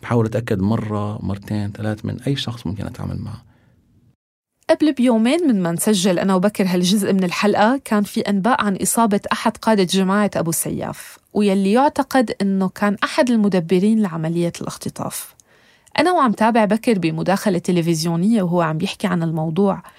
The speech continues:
Speaker 2: راودتني أسئلة عن شعور بكر لما بيسمع هالأخبار، عن أي رغبة دفينة بالثأر ممكن هالنوع من الأحداث والأخبار يحيدها، يطفيها، يطوي صفحتها.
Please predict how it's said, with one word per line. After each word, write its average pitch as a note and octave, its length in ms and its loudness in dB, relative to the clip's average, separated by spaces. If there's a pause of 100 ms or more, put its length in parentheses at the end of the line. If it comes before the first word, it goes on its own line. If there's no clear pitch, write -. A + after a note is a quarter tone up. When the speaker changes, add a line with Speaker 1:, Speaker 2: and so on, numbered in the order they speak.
(300)
Speaker 2:
راودتني A3 600 2
أسئلة B3 320 2
عن F#3+ 160 0
شعور G#3 340 2
بكر G#3 260 0
لما E3+ 260 -2
بيسمع E3 460 -2
هالأخبار، E3 520 -4 (680)
عن G3 160 2 (100)
أي D#4+ 160 4
رغبة B3+ 300 4
دفينة A3+ 440 2
بالثأر G#3+ 480 2 (580)
ممكن F#3 340 0
هالنوع F3 420 0
من G#3+ 120 4
الأحداث F#3 600 0
والأخبار G#3 540 2 (380)
يحيدها، E3 580 0 (600)
يطفيها، F3+ 640 0 (760)
يطوي F#3 320 -2
صفحتها. - 580 -4